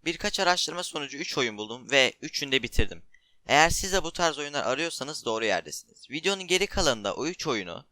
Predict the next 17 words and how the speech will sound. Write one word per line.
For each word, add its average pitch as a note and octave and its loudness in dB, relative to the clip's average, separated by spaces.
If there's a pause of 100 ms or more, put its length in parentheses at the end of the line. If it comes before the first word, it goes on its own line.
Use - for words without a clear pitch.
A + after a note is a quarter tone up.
(240)
spoilersız F#3+ 0
şekilde C#3 2
anlatacağım G#2 2
ve D#3+ 2
oyunu C#3+ 0
alma A#2 4
ya C3+ 4
da G2+ 4
almama D3+ 2
konusunda G2+ -6
size - 2
yardımcı C3 6
olmaya A#2 0
çalışacağım G2 -6 (440)
ve D#3+ 2
puanlayacağım. G#2+ 4 (300)
İsterseniz D#3 6